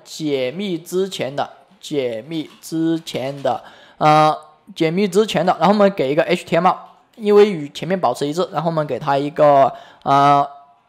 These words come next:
这个地方我们给它一个 model，model 的话是我们的一个模式，我们以写入的模式给它写进去，然后编码的话 encoding 等于U T F-八，U T F-八，然后我们给它爱之为 F，啊，那么冒号这个地方 F 点上一个 write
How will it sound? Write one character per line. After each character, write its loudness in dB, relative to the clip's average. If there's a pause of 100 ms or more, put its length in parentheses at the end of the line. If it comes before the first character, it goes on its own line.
(180)
这 -2
个 -2
地 0
方 4
我 0
们 -2
给 -4
它 2
一 2
个 6
model，model 2
的 2
话 4
是 0
我 0
们 -4
的 -4
一 0
个 0
模 -2
式， -4
我 0
们 0
以 -2
写 -2
入 -4
的 -2
模 -6
式 -6
给 -10
它 -4
写 -8
进 -12
去， -10
然 0
后 2
编 0
码 -4
的 -12
话 -2
encoding -2
等 -14
于 -12
U -8
T -6
F- -4 (140)
八 -2 (420)
，U 0
T -8
F- -2 (480)
八， 0
然 -6
后 -2
我 -4
们 -4
给 -14
它 -4 (120)
爱 -2
之 -10
为 -4
F， -2 (460)
啊， 0
那 0
么 4
冒 4
号 0
这 -6
个 -4
地 -6
方 -2
F -2
点 -8
上 -6
一 -8
个 0
write 2